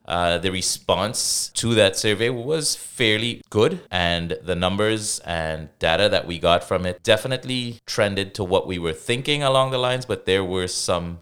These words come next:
small, yeah, I guess, surprises based on the data.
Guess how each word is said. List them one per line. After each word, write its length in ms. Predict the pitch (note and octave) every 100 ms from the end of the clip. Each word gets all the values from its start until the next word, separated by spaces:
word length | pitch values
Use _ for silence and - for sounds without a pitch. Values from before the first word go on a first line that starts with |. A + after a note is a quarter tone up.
| -
small, 840 | - - - F#2+ F2+ F2 F2 F2 E2+
yeah, 100 | D#2+
I 100 | D#2+
guess, 180 | E2+ E2
surprises 880 | - - F#2 E2 D#2 D#2+ D#2 - - _ _ _
based 300 | E2+ E2 -
on 140 | D#2+
the 60 | D#2+
data. 340 | D#2+ D2+ E2